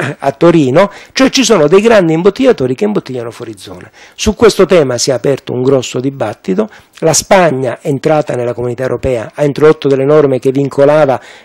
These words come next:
a imbottigliare in zona d'origine il vino di qualità. Una prima sentenza della Corte di Giustizia del novantadue dice:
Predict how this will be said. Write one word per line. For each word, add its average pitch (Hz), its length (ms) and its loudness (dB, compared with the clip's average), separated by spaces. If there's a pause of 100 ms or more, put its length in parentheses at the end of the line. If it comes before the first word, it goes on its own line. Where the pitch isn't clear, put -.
a 143 100 -4
imbottigliare 143 680 2
in 139 100 -4
zona 139 200 2
d'origine 131 640 0
il 143 180 -8
vino 127 440 2 (280)
di 131 140 -10
qualità. 127 680 -2 (200)
Una 175 180 6
prima 220 260 4
sentenza 151 560 0
della 123 120 -2
Corte 139 240 0
di 127 60 -6
Giustizia 131 460 -6
del 127 100 -2
novantadue 131 560 -2
dice: 131 400 -4